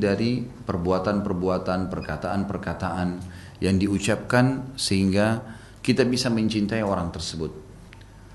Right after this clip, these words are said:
Interaksi bisa saya katakan tadi terjadi dengan bertemu langsung atau tidak. Seperti misalnya kita mencintai Nabi Muhammad sallallahu alaihi wasallam.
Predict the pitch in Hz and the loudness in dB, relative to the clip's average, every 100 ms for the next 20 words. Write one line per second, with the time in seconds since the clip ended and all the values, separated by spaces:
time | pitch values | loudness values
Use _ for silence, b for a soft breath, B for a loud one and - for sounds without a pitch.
0 | B B B 127 127 139 143 - 165 165 | B B B 4 6 6 4 0 0 0
1 | 170 - - 110 117 113 104 98 98 98 | -2 -4 2 4 4 4 4 6 4 4
2 | 104 101 92 95 95 92 87 85 85 90 | 4 2 2 2 4 2 2 0 0 0
3 | 90 98 - 127 - 92 90 - - B | 0 -2 -2 -2 -2 -2 -4 -4 -10 B
4 | B B - - - - 156 139 131 131 | B B -18 -14 -6 -2 0 0 0 -2
5 | 135 135 120 104 101 98 95 104 107 110 | -2 0 0 0 0 -2 0 0 2 4
6 | 110 95 87 107 98 - 85 82 80 78 | 4 4 2 0 0 -4 -4 -2 -4 -6
7 | 78 - 76 71 | -6 -4 -6 -8